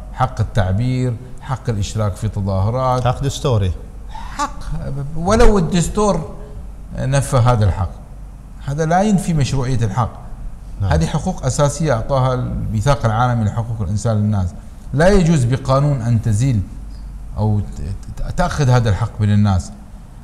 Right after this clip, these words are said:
Speaker 1: ل-، ل-، لي الحق أن أشارك في الانتخابات، الآن ما شاركت في الانتخابات السابقة،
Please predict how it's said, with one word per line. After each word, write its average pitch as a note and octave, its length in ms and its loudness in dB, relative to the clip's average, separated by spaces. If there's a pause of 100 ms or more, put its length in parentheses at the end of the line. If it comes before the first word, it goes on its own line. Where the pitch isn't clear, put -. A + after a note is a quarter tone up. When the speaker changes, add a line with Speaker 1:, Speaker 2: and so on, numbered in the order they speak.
(540)
Speaker 1:
ل-، C#3 100 -2
ل-، C3+ 420 -4
لي E3+ 220 2
الحق D#3+ 460 -2
أن B2+ 120 2
أشارك B2 360 4
في - 60 -2
الانتخابات، G2+ 640 2 (160)
الآن C#3 320 2
ما E3 120 2
شاركت E3+ 320 2
في C#3+ 60 -6
الانتخابات B2+ 760 -2
السابقة، B2 540 -4